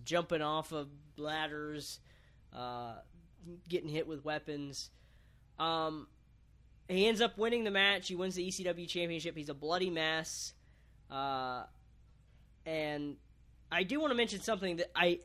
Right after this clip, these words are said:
I think we might have seen a little bit of this happening backstage, but I don't know that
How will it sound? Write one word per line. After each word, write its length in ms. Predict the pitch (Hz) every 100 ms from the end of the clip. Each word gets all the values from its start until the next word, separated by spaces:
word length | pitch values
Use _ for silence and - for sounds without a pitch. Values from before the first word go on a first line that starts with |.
| - -
I 160 | 185
think 560 | 185 - - 294 320 -
we 200 | 208 220
might 400 | 190 185 226 240
have 260 | - 226 -
seen 320 | - 214 214
a 120 | 170 160
little 300 | 175 196 196
bit 160 | 180
of 140 | 185 160
this 180 | 170 170
happening 580 | 170 165 175 165 160 - - - - - - - - - -
backstage, 640 | - 165 - - 170 160 -
but 100 | 151
I 40 |
don't 340 | 143 190 185 175
know 340 | 170 165 170
that 240 | 160 151